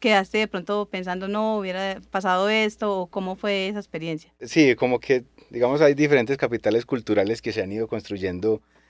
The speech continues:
Speaker 2: que son resultado del rebusque, pues,
Speaker 1: Ujú.
Speaker 2: de alguna manera lo que uno trata de hacer para poder
Speaker 1: Claro.
Speaker 2: sobrevivir. Esto no es fácil, pues, esto
Speaker 1: No, para
Speaker 2: cier-,
Speaker 1: nada.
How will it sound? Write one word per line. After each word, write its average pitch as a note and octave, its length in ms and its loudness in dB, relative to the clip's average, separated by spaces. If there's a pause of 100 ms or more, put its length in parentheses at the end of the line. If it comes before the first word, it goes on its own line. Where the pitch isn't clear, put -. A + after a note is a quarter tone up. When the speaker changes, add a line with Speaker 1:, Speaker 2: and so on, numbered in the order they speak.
(160)
Speaker 2:
que A#2 120 0
son A2+ 140 0
resultado A#2+ 380 4
del A#2 80 2
rebusque, A2 460 4
pues, G#2+ 300 4
Speaker 1:
Ujú. G2 200 -4
Speaker 2:
de G2+ 180 -2
alguna G2+ 260 0
manera G#2+ 300 2
lo A#2 140 4
que A2+ 100 -4
uno A2 180 -2
trata A#2+ 320 2
de A2+ 60 4
hacer G2+ 180 0
para - 160 -2
poder G#2 180 0
Speaker 1:
Claro. A#2+ 120 4
Speaker 2:
sobrevivir. A2+ 240 4
Esto B2 220 0
no B2 100 0
es A#2 80 0
fácil, B2+ 360 2
pues, A#2+ 200 -2
esto A#2 360 -6 (100)
Speaker 1:
No, G3+ 400 -4
para G3 120 4 (120)
Speaker 2:
cier-, - 40 -6
Speaker 1:
nada. G3+ 540 6